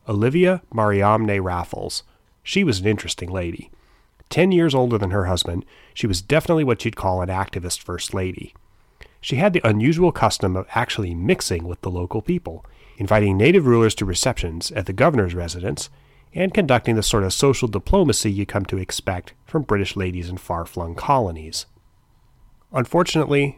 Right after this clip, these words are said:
the hot and humid climate of the East Indies and the tropical diseases that Europeans weren't used to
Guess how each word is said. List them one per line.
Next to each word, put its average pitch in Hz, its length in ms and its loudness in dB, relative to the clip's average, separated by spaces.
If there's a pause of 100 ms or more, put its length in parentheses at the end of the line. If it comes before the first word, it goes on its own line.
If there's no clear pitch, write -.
(140)
the 110 80 -4
hot 139 300 0
and 113 100 -2
humid 175 400 0
climate 101 380 2
of 92 80 -6
the 101 120 -8
East 95 240 -4
Indies 123 480 0 (140)
and 131 240 0
the 110 60 -6
tropical 101 460 0
diseases 98 600 -2
that - 180 -10
Europeans 90 480 -6
weren't 87 280 -8
used 143 260 0
to 87 240 -2